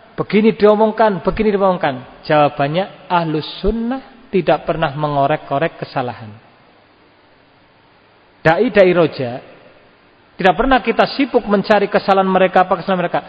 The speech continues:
Mereka yang menunjukkan. Di mana? Ya, mereka tampil di televisi, gimana kita nggak mendengar? Ada orang datang, "Kok kenapa ya? Ustadznya membiarkan wanita-wanita tampil di sebagian T V-T V mereka."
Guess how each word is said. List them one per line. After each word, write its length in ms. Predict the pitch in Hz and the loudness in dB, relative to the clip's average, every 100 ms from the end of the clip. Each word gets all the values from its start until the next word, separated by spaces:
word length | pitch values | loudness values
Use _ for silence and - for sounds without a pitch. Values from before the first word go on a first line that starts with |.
| - - | -20 -10
Mereka 600 | 214 254 262 247 240 - 294 285 | 0 4 6 6 4 2 2 4
yang 200 | 277 254 | 2 2
menunjukkan. 720 | 254 254 254 208 294 - 254 240 - - - - _ _ _ _ _ | 0 2 0 0 -2 0 0 -2 -12 -20 -20 -20 _ _ _ _ _
Di 120 | 175 | -2
mana? 440 | 196 233 202 208 - | 2 2 2 -6 -6
Ya, 80 | 135 | -4
mereka 400 | 139 143 139 151 | -2 -2 -2 -2
tampil 400 | 147 147 175 202 | -2 -2 -4 -2
di 80 | 170 | -4
televisi, 520 | 185 180 220 208 269 | -2 -2 -2 -4 -6
gimana 320 | 214 180 160 151 | -4 -2 -2 -2
kita 280 | 151 160 175 - - - - - | -4 0 -2 -2 -20 -20 -20 -14
nggak 160 | 147 165 | 2 2
mendengar? 560 | 185 175 233 196 196 - | 4 0 0 -2 -4 -4
Ada 180 | 156 170 | 0 2
orang 200 | 170 170 | 2 2
datang, 320 | 160 156 165 160 | -2 -2 -4 -2
"Kok 160 | 202 196 | -4 -4
kenapa 400 | 180 151 - 170 | -4 -4 -4 -2
ya? 160 | 160 180 - - - _ - - _ 190 | -2 -6 -16 -20 -20 _ -20 -20 _ -2
Ustadznya 760 | 180 - 180 165 175 202 220 | -2 0 0 0 -2 0 0
membiarkan 800 | 196 190 160 165 156 151 - 202 | 0 -2 2 2 0 0 0 0
wanita-wanita 1040 | 196 185 175 170 175 160 160 156 143 175 - | 2 2 2 0 0 2 2 0 -2 -4 -2
tampil 480 | 165 135 143 185 | -2 -2 -4 -4
di 80 | 165 156 | -4 -6
sebagian 440 | 147 147 147 147 | -4 -2 -2 -4
T 80 | 143 | -4
V-T 200 | 156 147 135 | -6 -6 -6
V 120 | 147 | -4
mereka." 440 | 139 127 127 160 | -4 -6 -6 -10